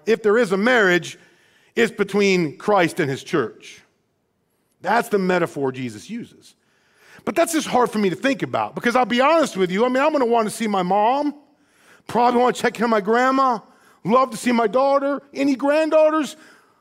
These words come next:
but I'm gonna wanna see my wife. And for me to think that there wouldn't be something special is hard for my mind to even fathom. I just can't fathom that,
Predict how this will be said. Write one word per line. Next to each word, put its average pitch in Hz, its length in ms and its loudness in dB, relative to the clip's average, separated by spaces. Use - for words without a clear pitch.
but 202 100 2
I'm 247 140 4
gonna 269 140 0
wanna 277 240 2
see 262 100 -2
my 208 160 2
wife. 220 600 -2
And 190 80 -12
for 202 100 -4
me 311 220 4
to 262 80 0
think - 640 -4
that 156 140 -2
there 220 100 2
wouldn't 233 380 0
be 302 100 -2
something 302 340 -2
special 294 440 -2
is 254 160 -4
hard 262 360 0
for 262 120 -4
my 269 160 0
mind 190 500 0
to 269 100 -8
even 247 300 0
fathom. 330 500 0
I 311 100 2
just 277 200 -8
can't 247 220 -4
fathom 320 540 -2
that, 131 200 -6